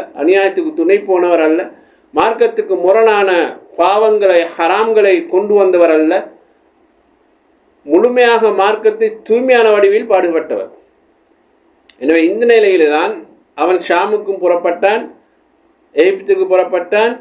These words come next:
கூஃபாவுக்கு புறப்பட்டான். இப்போ போய் அந்த மக்கள் மத்தியில் உள்ள மனோநிலைகளை எல்லாம் நன்றாக புரிந்து கொண்டுதான் புதியதோர் கொள்கையை, புதியதோர் சித்தாந்தத்தை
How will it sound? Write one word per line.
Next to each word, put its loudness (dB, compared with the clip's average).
கூஃபாவுக்கு 0
புறப்பட்டான். -2
இப்போ 0
போய் 2
அந்த -4
மக்கள் -2
மத்தியில் 0
உள்ள 4
மனோநிலைகளை 2
எல்லாம் 0
நன்றாக 0
புரிந்து -2
கொண்டுதான் -2
புதியதோர் 0
கொள்கையை, 2
புதியதோர் 0
சித்தாந்தத்தை -2